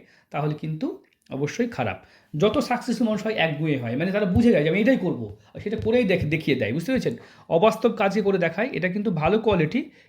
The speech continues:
কিন্তু এই কোয়ালিটিটাকে কাজে লাগাতে হবে, এই কোয়ালিটিটাকে কাজে লাগাতে হবে, বুঝতে পেরেছেন? চলুন আমরা হাতে থেকে আমরা যাই, আমরা জন্মকুশিতে যাই। তবে আমরা হাতটা দেখি আগে, তারপরে জন্মকুশি যাবো, তাই না?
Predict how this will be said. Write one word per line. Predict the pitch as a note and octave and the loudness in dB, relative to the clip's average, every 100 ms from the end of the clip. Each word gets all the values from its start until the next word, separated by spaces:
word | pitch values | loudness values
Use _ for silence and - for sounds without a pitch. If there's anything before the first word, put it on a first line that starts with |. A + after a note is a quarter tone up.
| _ | _
কিন্তু | F#3 F#3+ B3 | -6 -2 0
এই | G3 | 0
কোয়ালিটিটাকে | F#3+ D3+ E3 F3+ G3 A#3 | 2 0 0 0 0 0
কাজে | E3 D#3+ | 0 2
লাগাতে | D3+ C3 A2+ | 0 -2 -6
হবে, | G#2 G2+ | -8 -6
এই | B2 | -8
কোয়ালিটিটাকে | C3 C3+ C#3 C#3+ D#3 D#3 B3 - _ _ _ _ - | -6 -6 -4 -4 -6 -2 -4 -6 _ _ _ _ -6
কাজে | D#3 D#3 | 0 0
লাগাতে | B2 G#2+ G#2+ | 0 -4 -6
হবে, | G2+ A#2 | -6 -6
বুঝতে | D3+ B3+ | -6 -4
পেরেছেন? | D4 G#3 C3 A#2 _ _ | -4 -2 -2 -4 _ _
চলুন | - A3 | -2 2
আমরা | A3+ | 2
হাতে | D#3 D#3+ G#3 G3 - D#3+ C#3 | 0 2 2 2 -2 -6 -6
থেকে | F3+ G#3 | -4 -2
আমরা | A3 G3+ C#3+ | -2 -2 -2
যাই, | D3+ G#3 | 0 0
আমরা | F3 E3 | 0 -2
জন্মকুশিতে | D3 D#3+ F3 E3 C3 | -2 -2 -2 -6 -8
যাই। | A2 A2 _ _ _ _ _ _ | -10 -10 _ _ _ _ _ _
তবে | E3+ F#3+ | 2 4
আমরা | A3+ | 4
হাতটা | E3 F3 A3 | 2 2 2
দেখি | E3+ D3+ | 2 2
আগে, | C3+ | 2
তারপরে | G#3+ D3 C#3+ | 2 0 0
জন্মকুশি | A#2 A#2+ C#3 | -2 -2 -4
যাবো, | A2+ D#3 | -4 -4
তাই | A#3 C4 | -4 -6
না? | A#2 | -6